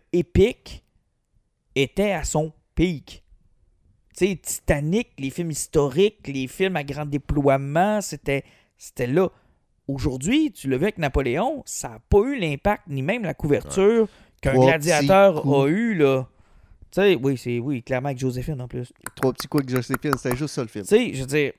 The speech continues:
Speaker 1: ça a pas le même, ça, je, je pense que ça a pas le même attrait aujourd'hui.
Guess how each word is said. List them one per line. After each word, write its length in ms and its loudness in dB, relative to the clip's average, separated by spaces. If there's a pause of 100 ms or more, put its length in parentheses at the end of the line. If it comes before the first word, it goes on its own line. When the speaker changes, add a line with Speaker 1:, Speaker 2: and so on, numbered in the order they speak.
Speaker 1:
ça 180 -4
a 60 -2
pas 240 2
le 140 2
même, 500 -4
ça, 260 -10
je, 220 -12
je 100 -4
pense 240 2
que 60 -14
ça 100 -6
a 60 -6
pas 120 2
le 60 -4
même 160 -4
attrait 320 -4
aujourd'hui. 640 -4